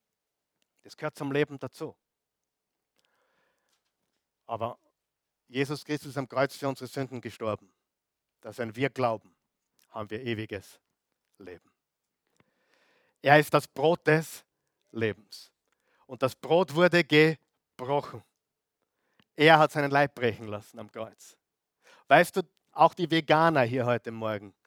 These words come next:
alles, was du isst, wurde gebrochen. Bis auf Salz und ein paar Mineralien. Hat alles einmal gelebt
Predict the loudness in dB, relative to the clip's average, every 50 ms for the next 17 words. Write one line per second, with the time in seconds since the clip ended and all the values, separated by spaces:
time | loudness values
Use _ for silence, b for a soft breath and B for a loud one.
0 | _ _ _ _ _ 6 8 10 10 10 10 10 8 8 8 6 4 2 2 4
1 | 4 4 2 -2 -10 -10 -10 -8 -6 -4 -2 -2 -2 -4 -8 -20 -20 _ -20 _
2 | _ _ _ _ _ _ _ _ _ _ _ _ _ _ _ _ _ _ _ _
3 | _ _ -10 -4 -2 -2 0 0 2 0 0 0 -4 _ _ _ _ _ _ _
4 | _ _ _ _ -14 -14 -10 -6 -6 -6 -6 -6 -12 -20 _ _ _ _ _ _
5 | _ _ _ _ _ _ _ _ _ _ _ _ _ _ -2 0 0 2 4 2
6 | 2 2 0 -8 -4 0 2 2 2 2 0 -4 -6 -2 -2 0 2 2 0 2
7 | 0 0 0 2 2 4 2 2 0 -2 -8 -12 -18 _ _ _ _ _ _ _
8 | _ _ _ _ _ _ _ _ _ _ _ _ _ _ _ _ _ _ _ _
9 | _ -2 -2 -2 0 4 8 8 10 10 10 8 6 4 2 2 2 0 0 2
10 | 0 2 2 2 2 0 -4 -12 _